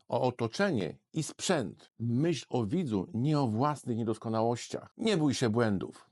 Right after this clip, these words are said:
Ćwicz regularnie i czerp z tego radość. Trzymam kciuki za twoje nagrania. Jeżeli masz jakieś pytania albo chciałbyś podzielić się swoimi spostrzeżeniami, napisz w komentarzu. Chętnie pomogę. Zapraszam także na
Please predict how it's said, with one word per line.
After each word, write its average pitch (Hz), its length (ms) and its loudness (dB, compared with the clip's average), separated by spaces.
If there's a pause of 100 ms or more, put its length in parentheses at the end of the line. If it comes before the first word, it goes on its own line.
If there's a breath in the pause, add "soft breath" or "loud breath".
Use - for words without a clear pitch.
(140)
Ćwicz 220 340 0
regularnie 139 840 2
i 117 120 -8
czerp - 300 -6
z - 80 -18
tego 156 340 -4 (120)
radość. - 680 -6 (220)
Trzymam 202 400 2
kciuki 180 320 2
za 113 100 6
twoje 107 300 2
nagrania. 160 480 0 (340)
Jeżeli 151 280 -2
masz 170 160 -2
jakieś 151 260 -6
pytania 165 540 0
albo 92 240 0
chciałbyś 117 400 0
podzielić 127 540 0
się 110 140 0
swoimi 165 380 2
spostrzeżeniami, 127 680 -2 (260 soft breath)
napisz 214 380 0
w - 80 -20
komentarzu. 156 600 0 (600)
Chętnie 190 360 -2
pomogę. 104 420 -2 (160)
Zapraszam 196 540 2
także 113 360 0
na 107 180 2